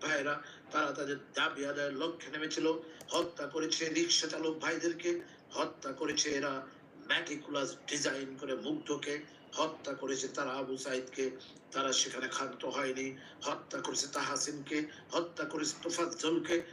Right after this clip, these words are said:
হত্যা করেছে জাহাঙ্গীরকে, হত্যা করেছে শামীমকে, হত্যা করেছে তারা ইসাক আলী খান পান্নাকে। সেই সতেরোই ডিসেম্বর জয় বাংলা স্টুডেন্ট ব্রিগেডের বীর শহীদ মাসুদকে তারা হত্যা করেছে,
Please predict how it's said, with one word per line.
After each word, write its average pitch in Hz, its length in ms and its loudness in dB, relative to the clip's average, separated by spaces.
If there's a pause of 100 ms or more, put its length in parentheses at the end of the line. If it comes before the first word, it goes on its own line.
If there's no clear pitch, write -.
(160)
হত্যা 170 360 -2
করেছে 147 380 -2
জাহাঙ্গীরকে, 135 640 -2
হত্যা - 300 -4
করেছে 131 280 -4
শামীমকে, 135 560 0 (360)
হত্যা 143 380 0
করেছে - 340 2
তারা 131 260 2 (480)
ইসাক 143 420 4
আলী 131 140 2
খান 127 180 -4 (100)
পান্নাকে। 131 480 -2 (520)
সেই 127 320 4 (360)
সতেরোই 135 640 2
ডিসেম্বর 127 540 0 (400)
জয় 131 300 2
বাংলা 127 380 -4
স্টুডেন্ট 127 520 0
ব্রিগেডের 131 400 2 (420)
বীর 131 400 2 (160)
শহীদ 147 500 2 (640)
মাসুদকে - 480 -2
তারা 131 200 -2
হত্যা - 360 -6
করেছে, 143 340 2